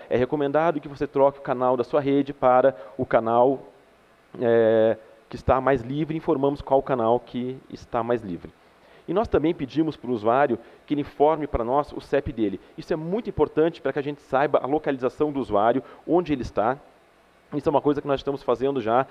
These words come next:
há bastante tempo, há mais de quatro anos. Então, o cimet, ele tem uma característica importante, que é o seguinte, todos os testes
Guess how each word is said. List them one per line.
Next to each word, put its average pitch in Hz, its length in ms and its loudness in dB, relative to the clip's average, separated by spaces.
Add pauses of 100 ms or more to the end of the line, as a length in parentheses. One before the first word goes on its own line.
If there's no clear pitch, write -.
(180)
há 117 60 2
bastante 135 360 -2
tempo, - 140 -6
há 127 40 -4
mais 127 200 0
de 143 80 -12
quatro 135 440 0
anos. 85 340 -8 (1040)
Então, 196 320 0 (320)
o 180 80 -2
cimet, 180 480 -2
ele 147 80 -6
tem 160 80 0
uma 147 80 2
característica 135 560 -2
importante, 143 560 -2 (420)
que - 60 -12
é 143 40 2
o 135 40 -2
seguinte, 113 400 -12
todos 208 320 -2
os 170 140 -8
testes 151 440 0